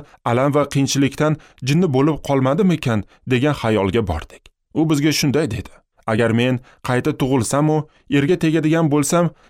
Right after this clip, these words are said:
yana shu odamga tekkan bo'lardim". Keyin bilsak, bu voqeadan keyin eri kelib, uning va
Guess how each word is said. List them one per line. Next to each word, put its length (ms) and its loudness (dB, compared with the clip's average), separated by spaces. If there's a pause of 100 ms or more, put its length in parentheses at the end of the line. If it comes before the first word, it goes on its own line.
yana 240 2
shu 160 -2 (140)
odamga 400 2 (300)
tekkan 420 0
bo'lardim". 380 -4 (260)
Keyin 220 0
bilsak, 360 0 (280)
bu 100 0 (100)
voqeadan 400 0
keyin 320 0
eri 240 0
kelib, 300 0 (220)
uning 280 2
va 80 2